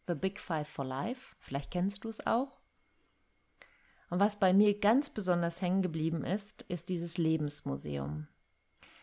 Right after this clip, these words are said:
Und stell dir einmal vor,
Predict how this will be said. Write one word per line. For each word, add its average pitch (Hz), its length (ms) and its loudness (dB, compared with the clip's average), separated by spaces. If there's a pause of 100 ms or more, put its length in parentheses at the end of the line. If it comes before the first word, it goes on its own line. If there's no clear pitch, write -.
(1200)
Und 175 120 2
stell 214 200 6
dir 214 120 8
einmal 180 200 4
vor, 220 520 4